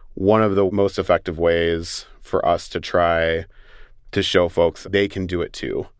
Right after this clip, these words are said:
We're so excited about showing the impact that people are having because while it's really hard, the upside is also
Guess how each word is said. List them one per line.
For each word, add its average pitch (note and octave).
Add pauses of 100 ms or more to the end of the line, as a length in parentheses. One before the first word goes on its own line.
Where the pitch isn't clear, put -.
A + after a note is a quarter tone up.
(480)
We're G2
so F#2
excited F2
about E2+
showing F#2 (560)
the F#2+
impact G2
that F2
people F2
are E2+
having D#2+ (540)
because D#2+ (640)
while G#2
it's -
really G#2+
hard, F2+ (220)
the -
upside F2
is E2
also D#2